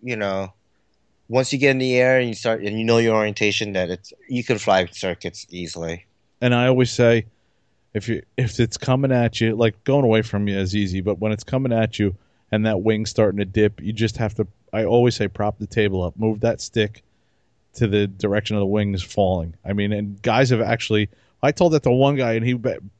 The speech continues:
Speaker 2: basically slapped me in the arm. He was like, "I can't believe that. That's the easiest thing to, th-, to remember." And, and he goes, it was like, now I, now I'll never forget that, and it'll be so easy to fly. I never saw the guy again. I don't know, maybe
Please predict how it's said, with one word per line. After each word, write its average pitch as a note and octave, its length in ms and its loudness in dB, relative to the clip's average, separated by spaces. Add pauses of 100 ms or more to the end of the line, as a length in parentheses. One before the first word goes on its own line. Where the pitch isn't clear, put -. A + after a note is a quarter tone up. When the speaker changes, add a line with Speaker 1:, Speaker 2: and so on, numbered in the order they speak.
(100)
Speaker 2:
basically A#2+ 520 -4
slapped B2 440 -6
me B2 100 -2
in A#2+ 80 0
the A2+ 120 0
arm. A#2 240 2
He A2 60 0
was G#2 140 0
like, G#2 200 -4
"I B2 100 -6
can't C#3 300 -6
believe C3 420 -2
that. G#2 240 -4 (240)
That's C#3 220 -2
the C#3+ 120 -2
easiest C3+ 440 -2
thing C3+ 160 0
to, B2+ 60 0
th-, A#2 260 -6 (120)
to A#2+ 100 -4
remember." A#2 480 2
And, G2+ 120 -4
and G2+ 360 -4 (440)
he A2+ 80 -4
goes, G#2+ 280 2 (440)
it G#2+ 60 -2
was G2+ 120 -2
like, G2+ 160 -2
now A#2 260 2
I, A2+ 160 0
now A#2 260 2
I'll G#2 80 2
never A2+ 260 2
forget G#2+ 360 -2
that, F#2 300 0
and F2+ 360 -8
it'll G2+ 160 -4
be G2+ 100 -4
so G#2+ 240 2
easy G2 180 0
to G2 120 2
fly. F#2 480 -2 (580)
I F2 80 -8
never G#2+ 180 0
saw F#2+ 200 -2
the F#2 80 -2
guy E2 160 -2
again. F#2 240 -2
I F#2+ 60 0
don't F#2+ 100 0
know, E2+ 60 -4
maybe F2+ 360 -6